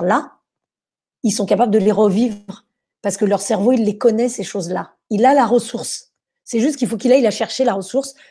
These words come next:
parce que ça fait longtemps, longtemps, longtemps qu'il l'a pas utilisée. Tu vois, comme toi, quand ça fait longtemps que t'as pas lu un livre, il faut que t'ailles chercher loin dans ton placard. Voilà, bah c'est pareil. Ça, c'est première vertu du jeu, c'est que ça crée des ancrages émotionnels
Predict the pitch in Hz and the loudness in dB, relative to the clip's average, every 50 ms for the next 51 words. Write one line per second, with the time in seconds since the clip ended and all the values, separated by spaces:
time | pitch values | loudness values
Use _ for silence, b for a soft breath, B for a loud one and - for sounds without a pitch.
0 | b - 202 - - 190 - - - 196 202 233 233 233 254 247 240 202 214 220 | b -16 -12 -10 -8 -6 -6 -6 -4 -4 -4 -6 -6 -6 -6 -6 -4 -4 -6 -6
1 | 208 247 220 202 202 214 208 - 254 269 269 - 196 190 190 185 - 220 220 214 | -6 -6 -4 -4 -4 -6 -4 -4 -6 -6 -6 -6 -6 -6 -6 -4 -4 -4 -4 -2
2 | - 220 185 208 185 175 190 - b b b b b - - 190 214 226 B B | -4 -4 -2 -2 -2 -4 -6 -8 b b b b b -6 -4 -2 -2 -2 B B
3 | B B - - 208 208 208 240 233 233 208 - - 190 - 196 180 214 208 208 | B B -4 -2 0 2 2 2 2 2 0 -2 -2 -2 -2 -2 -2 -2 -2 -2
4 | 220 202 - 202 190 196 185 180 196 196 196 196 254 294 254 - - 190 - 202 | -4 -4 -4 -4 -2 -2 0 0 2 2 4 4 4 4 4 0 -6 -10 -10 -6
5 | 185 - 190 185 - 196 185 - 208 190 226 254 214 196 - 214 175 208 190 185 | -4 -4 -2 -2 -4 -6 -4 -4 0 0 2 2 0 0 -2 -4 -4 -4 -4 -4
6 | - 180 170 - - _ _ _ _ _ - 196 180 - - 180 180 - - 180 | -6 -10 -10 -12 -16 _ _ _ _ _ -4 -2 -2 -2 -2 -4 -4 -6 -4 -2
7 | 220 202 190 175 - - b b b b b - - - - 277 233 - - - | -2 0 0 -2 -2 -6 b b b b b -2 -2 0 2 0 0 2 0 2
8 | 247 247 254 214 208 226 - - - 214 175 185 190 175 196 262 339 B B B | 4 4 2 2 0 -4 -6 -6 -6 -4 -4 -2 -2 0 0 0 0 B B B
9 | B B - - 202 196 - 208 196 - - 285 220 220 190 220 226 220 - - | B B -8 -8 -8 -4 -2 -4 -4 -2 -2 0 0 2 0 0 -2 -4 -2 -2
10 | 247 240 196 202 190 190 185 - - 190 190 190 190 180 | -2 0 0 -2 -4 -6 -6 -6 -4 0 0 0 0 0